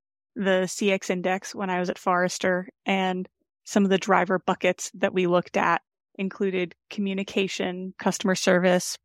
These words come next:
prices and fees, respects me as a customer, website and mobile app, products and services, all of those kinds of things. And there's a flip side to that, a mirror image, if you will,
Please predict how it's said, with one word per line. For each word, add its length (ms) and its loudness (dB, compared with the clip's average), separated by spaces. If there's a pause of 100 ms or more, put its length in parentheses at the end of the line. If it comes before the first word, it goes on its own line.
prices 320 2
and 140 2
fees, 560 0 (420)
respects 480 0
me 120 2
as 80 0
a 80 0
customer, 720 0 (300)
website 280 2
and 160 0
mobile 320 2
app, 320 0 (400)
products 380 0
and 100 0
services, 380 2
all 220 4
of 80 2
those 180 6
kinds 240 2
of 100 -2
things. 300 0 (480)
And 320 6
there's 260 6
a 340 6 (520)
flip 240 2
side 260 -2
to 80 -4
that, 160 0
a 40 -4
mirror 220 -2
image, 260 -6
if 140 -6
you 80 2
will, 240 -2